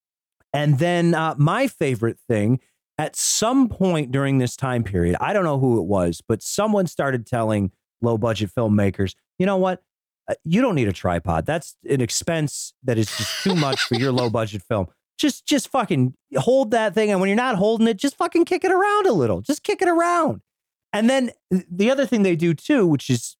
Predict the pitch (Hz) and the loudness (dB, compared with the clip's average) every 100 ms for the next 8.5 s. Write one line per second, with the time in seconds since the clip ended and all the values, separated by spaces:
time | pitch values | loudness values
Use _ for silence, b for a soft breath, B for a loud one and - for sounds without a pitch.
0 | _ - 123 123 104 87 82 92 120 - | _ -4 -2 0 0 0 0 -2 -4 -2
1 | 117 110 - _ _ - - _ - - | -2 -4 -8 _ _ -18 -18 _ -12 -12
2 | - 165 - 262 254 277 226 180 160 160 | -14 -16 -4 -4 0 -2 0 0 2 0
3 | 143 135 120 - _ _ _ _ - 135 | -2 -2 -4 -6 _ _ _ _ -2 0
4 | 131 117 139 127 101 139 135 123 104 - | 0 0 0 0 0 0 2 0 -2 -2
5 | 120 107 104 - 120 90 120 123 110 104 | 0 2 0 -2 -4 -2 0 0 0 0
6 | 117 104 139 131 127 - 208 233 214 214 | 0 0 2 0 0 -2 -2 -2 0 0
7 | 202 190 233 214 226 - 175 170 156 131 | 0 0 0 0 -2 0 0 0 0 0
8 | 165 165 185 180 | -2 0 0 -2